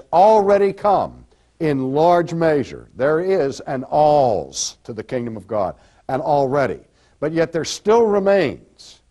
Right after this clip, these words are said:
at the end of time, the final consummation of that kingdom, which has not, which has come not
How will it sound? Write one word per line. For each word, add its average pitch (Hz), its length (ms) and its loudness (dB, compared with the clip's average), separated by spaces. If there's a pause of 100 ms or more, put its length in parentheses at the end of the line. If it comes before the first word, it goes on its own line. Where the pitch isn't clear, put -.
(580)
at 135 140 -4
the 143 220 -2
end 208 240 0
of 208 120 0
time, 135 460 -2 (600)
the 131 120 -8
final 180 560 0
consummation 156 1200 -4
of 107 240 -6
that 104 260 -8
kingdom, 104 480 -12 (360)
which 117 240 -10
has 127 240 -4
not, 131 320 -4 (500)
which 113 220 -10
has 110 200 -8
come 117 360 -8 (320)
not 101 580 -8